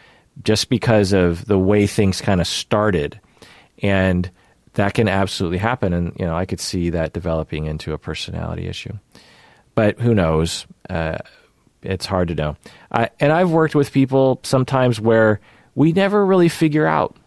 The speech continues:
where their borderline came from. We're just like, "Yeah, it, it, it never felt satisfying." It, you know, they never walked away, uh, saying, "Yeah, you know what? I have a pretty good sense of who to blame for why I am the way that I am."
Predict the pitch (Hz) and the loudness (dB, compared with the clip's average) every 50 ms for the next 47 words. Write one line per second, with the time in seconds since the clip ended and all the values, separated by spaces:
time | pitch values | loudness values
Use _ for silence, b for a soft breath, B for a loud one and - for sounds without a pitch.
0 | _ _ - 107 110 107 101 104 98 85 92 95 95 92 90 85 82 80 78 - | _ _ -2 0 2 4 4 4 2 2 2 2 2 4 2 2 0 -2 -2 -4
1 | 87 80 80 76 - - 87 90 104 104 _ - - 107 107 98 104 104 - - | -4 -4 -4 -4 -6 -6 -6 -8 -10 -12 _ -4 0 0 0 0 -2 -4 -2 0
2 | 113 104 190 - - - - - 120 131 143 143 143 139 - _ b b b b | 0 0 0 -2 -6 -14 -12 -10 -8 -6 -6 -4 -4 -6 -6 _ b b b b
3 | b b b b b b b - - 98 117 120 - - 123 - 156 151 160 170 | b b b b b b b -10 -10 -10 -8 -6 -4 -4 -2 0 2 2 4 4
4 | 185 190 156 - 180 139 - - - 139 117 113 107 101 - - 95 82 82 - | 4 2 2 2 0 0 0 0 0 0 2 2 2 0 -2 -4 -6 -6 -6 -8
5 | 110 - _ - 107 107 98 113 107 101 101 95 92 110 110 123 135 139 147 139 | -14 -16 _ -6 -4 -4 -2 0 0 2 2 2 2 2 4 4 4 4 4 2
6 | 131 B B B B B B B - 117 117 113 - - 113 104 107 107 104 101 | 2 B B B B B B B 0 0 0 0 2 0 2 4 4 4 4 4
7 | 101 101 98 87 - _ _ - 101 92 90 85 92 - - 113 101 98 95 92 | 4 2 2 0 -4 _ _ -4 -4 -2 -2 -4 -4 -4 -2 0 0 2 0 0
8 | 90 90 90 b b b b b b b b - 123 131 139 135 127 120 120 123 | -2 -4 -6 b b b b b b b b 0 0 2 2 2 2 4 4 4
9 | 139 147 147 147 139 131 131 123 127 117 - - - - 143 147 156 165 165 165 | 4 4 4 4 4 4 4 2 2 0 -2 -8 -12 -6 -2 0 2 4 4 4
10 | 160 156 151 127 113 135 143 135 127 127 117 110 98 - _ - - - 123 120 | 4 4 2 2 2 2 4 6 4 4 2 0 -4 -8 _ -10 -4 0 2 2
11 | 123 113 - 113 95 85 87 - 123 123 113 104 95 90 98 92 101 104 101 90 | 2 2 2 0 0 -2 0 2 2 4 4 2 0 0 -2 -2 0 0 0 -2
12 | 82 78 76 78 - - - - 101 87 85 82 82 90 92 87 87 90 92 95 | -2 -4 -6 -8 -10 -12 -6 -4 -2 0 0 0 0 0 0 2 2 2 2 2
13 | 95 92 85 87 87 85 85 87 85 85 82 85 85 85 85 85 80 82 80 80 | 2 2 2 0 0 0 0 -2 -2 -2 -2 -4 -2 -2 -2 -2 -2 -2 -4 -4
14 | 80 82 85 80 78 78 | -4 -4 -4 -6 -6 -10